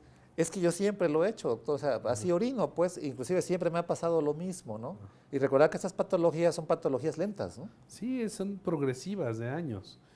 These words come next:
Speaker 2: Algo que l-, da el parámetro de que s-, qué grado de obstrucción tienen es si se paran en la noche a orinar.
Speaker 1: A
Speaker 2: O
Speaker 1: ver.
Speaker 2: sea, si se paran en la noche a orinar, porque eso, eso que dicen, "Es que yo siempre lo he hecho".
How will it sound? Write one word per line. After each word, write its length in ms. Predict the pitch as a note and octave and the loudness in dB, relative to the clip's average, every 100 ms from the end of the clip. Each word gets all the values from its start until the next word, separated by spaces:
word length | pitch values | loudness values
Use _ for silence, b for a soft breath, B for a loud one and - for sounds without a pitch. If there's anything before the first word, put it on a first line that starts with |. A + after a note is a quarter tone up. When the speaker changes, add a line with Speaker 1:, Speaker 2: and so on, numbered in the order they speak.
| b b b | b b b
Speaker 2:
Algo 280 | F#3+ A3+ - | 2 2 4
que 400 | D#3+ C#3+ C#3+ B2+ | 4 8 6 4
l-, 160 | B2+ - A#2+ | 0 -6 0
da 100 | D#3 | 0
el 120 | E3+ | 2
parámetro 680 | D#3+ D3+ E3 D#3 C3 A#2+ A2+ A#2 - - G2+ G2+ | 2 4 2 -2 -2 -2 -2 -6 -10 -18 -14 -8
de 220 | G#2 G2+ - - - | -8 -8 -14 -20 -12
que 80 | G#2+ | -12
s-, 100 | - - - A#2+ | -12 -16 -20 -10
qué 100 | - | -2
grado 220 | C#3+ D3 D3 | 2 2 2
de 80 | |
obstrucción 380 | A#2 A2 G#2+ C3 | -2 -4 -8 -6
tienen 220 | C3+ D3+ | -6 -4
es 200 | C#3+ C#3 - b b b - - - | -6 -8 -14 b b b -20 -20 -20
si 160 | - A2 | -12 -10
se 80 | |
paran 280 | G#2+ C3 C#3 | -2 -2 0
en 100 | A2+ | -4
la 60 | G2 | -6
noche 320 | G#2+ A#2 - - - | -8 -10 -12 -20 -12
a 60 | F#2+ | -8
orinar. 320 | F#2+ G2 G2+ - - b b b | -8 -8 -10 -14 -20 b b b
Speaker 1:
A 80 | E2+ | -8
Speaker 2:
O 40 | E2+ | -6
Speaker 1:
ver. 80 | F#2 | -4
Speaker 2:
sea, 120 | A#2 | -4
si 180 | A2+ B2 | -6 -10
se 140 | A#2 | -8
paran 300 | B2+ F3+ G3+ | 0 0 2
en 100 | D3 | -2
la 80 | B2 | -4
noche 260 | C3 C#3+ | -6 -2
a 40 | F3 | 0
orinar, 360 | C#3 C3 C3+ E3+ b b b b - | 0 -2 -4 -8 b b b b -10
porque 220 | A#2 C3 | -6 -4
eso, 260 | C#3+ D3+ A#2+ | -2 -4 -4
eso 160 | C3+ | -6
que 80 | C#3+ | -4
dicen, 160 | C3+ C#3+ | -4 -6
"Es 80 | C#3+ | -6
que 100 | F#3+ | -6
yo 60 | |
siempre 260 | F#3+ G3 F3+ | -4 -4 -2
lo 100 | F3 | -2
he 40 | |
hecho". 200 | F3 D3 | -2 -6